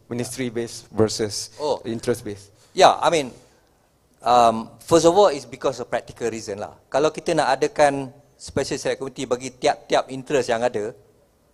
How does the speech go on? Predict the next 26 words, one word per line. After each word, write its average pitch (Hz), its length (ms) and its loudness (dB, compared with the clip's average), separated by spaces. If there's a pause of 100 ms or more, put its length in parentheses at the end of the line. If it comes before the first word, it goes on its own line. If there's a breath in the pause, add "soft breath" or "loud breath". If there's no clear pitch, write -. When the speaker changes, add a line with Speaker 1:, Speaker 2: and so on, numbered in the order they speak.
Speaker 2:
berapa 120 400 -2
select 98 240 -6
committee 104 320 -12
kita 98 120 -16
nak 104 120 -6
ada? 143 120 0 (1400 soft breath)
Sekarang 185 400 2
saya 160 200 4
ada 151 80 -6
dua. 151 280 -6 (280)
Uh, 113 240 0
satu 131 400 -2
is 123 320 -8
hak 117 240 -2
asasi 123 400 -8
dan 107 320 -6
hak 113 240 -10
perlembagaan, 104 480 -10 (720)
interest 104 240 -10
based. 101 320 -8
Satu 113 240 -6
lagi 120 400 -6
is, 104 320 -10
uh, 101 400 -4
women 107 400 -6
affair 113 240 -4